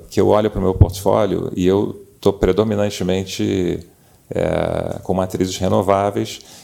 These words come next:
e a gente ainda precisa de, de térmicas, é, pra despachar nos momentos de seca.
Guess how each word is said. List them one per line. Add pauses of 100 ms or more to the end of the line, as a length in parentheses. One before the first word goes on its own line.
e
a
gente
ainda
precisa
de, (460)
de
térmicas,
é,
pra
despachar
nos
momentos
de
seca.